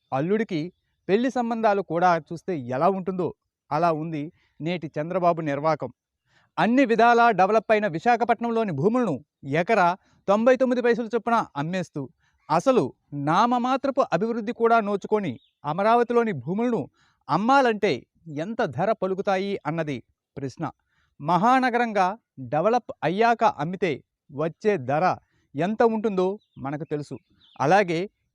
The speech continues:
ఎప్పటికిప్పుడు అమరావతిలోని భూములను అమ్మితే ఎంత ధర వస్తుందో కూడా మనం ఊహించవచ్చు. ఎటువంటి సామాన్యుడికైనా ఈ విషయాలు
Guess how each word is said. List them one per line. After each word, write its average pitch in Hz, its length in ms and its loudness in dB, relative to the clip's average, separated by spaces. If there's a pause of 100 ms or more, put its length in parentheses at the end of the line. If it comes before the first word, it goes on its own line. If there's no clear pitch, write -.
(120)
ఎప్పటికిప్పుడు 247 640 0 (480)
అమరావతిలోని 233 800 2 (200)
భూములను 220 400 -2 (160)
అమ్మితే 180 340 -2 (460)
ఎంత 214 200 -2
ధర 175 280 -4 (140)
వస్తుందో 208 320 -4 (120)
కూడా 175 220 0 (420)
మనం 151 180 -4 (140)
ఊహించవచ్చు. 156 520 -10 (600)
ఎటువంటి 262 340 2 (100)
సామాన్యుడికైనా 214 720 0 (440)
ఈ - 20 0 (100)
విషయాలు 196 340 0